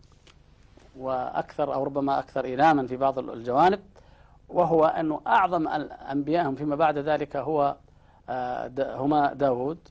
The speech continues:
وسليمان عليهما السلام. قبل أن نتحدث عن داود عليه السلام، نتحدث عن أمر خطير و-، و-، وعجيب في نفس الوقت. كيف يعني نسبوه؟ إلى من ينتسب داود عليه السلام؟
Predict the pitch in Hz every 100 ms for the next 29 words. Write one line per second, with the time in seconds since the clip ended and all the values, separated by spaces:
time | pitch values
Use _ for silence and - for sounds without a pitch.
0 | _ 143 165 190 - - - 139 131 139
1 | 131 123 123 120 117 117 113 - - -
2 | _ - - - _ - 240 226 196 170
3 | 156 208 175 - 143 147 170 156 175 160
4 | - 147 165 165 - - _ _ 143 135
5 | 139 175 160 147 131 135 165 147 - -
6 | 165 170 165 - - _ _ 135 139 -
7 | 131 131 127 120 98 123 127 127 151 139
8 | 131 123 - - 82 - - - - _
9 | _ _ _ - 226 220 180 170 - -
10 | - 120 123 123 110 139 - 131 127 120
11 | 104 139 180 208 175 151 156 160 123 120
12 | 110 107 104 98 - -